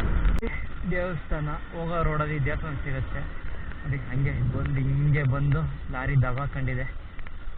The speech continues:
ಓಹೋ, ಸರಿಯಾಗಿ ಪಲ್ಟಿ ಹೊಡೆದಿದೆ ಬಿಡು. ಏನಾಗಿಲ್ಲ. ಈ ರೋಡಲ್ಲಿ ಈ ಥರ ಎಲ್ಲ ಕಾಮನ್.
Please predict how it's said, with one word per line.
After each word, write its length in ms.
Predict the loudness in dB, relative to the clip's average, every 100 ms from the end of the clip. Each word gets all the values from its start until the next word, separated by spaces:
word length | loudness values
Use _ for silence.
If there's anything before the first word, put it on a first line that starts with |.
| -4 -6 -6 -8 -6 -4
ಓಹೋ, 540 | -2 -4 -6 -6 -4
ಸರಿಯಾಗಿ 600 | -2 -2 -2 -2 -4 -4
ಪಲ್ಟಿ 220 | -4 0 0
ಹೊಡೆದಿದೆ 320 | 0 0 0
ಬಿಡು. 360 | 0 -2 -2 -2 0 0 -2 -4 -4 -6 -6 -2 0 0 0 0 0 0 2 6 6 4 0 0 2 0 0 -2 -4 -4 -4 -6 -6 -6 -4 -4 -2 0
ಏನಾಗಿಲ್ಲ. 440 | 0 2 0 0 -2 -6 -8 -8 -10 -10 -4 2 4
ಈ 20 |
ರೋಡಲ್ಲಿ 380 | 6 6 6 6
ಈ 20 |
ಥರ 160 | 6
ಎಲ್ಲ 220 | 8 8 8
ಕಾಮನ್. 880 | 8 6 6 6 4 4 4 4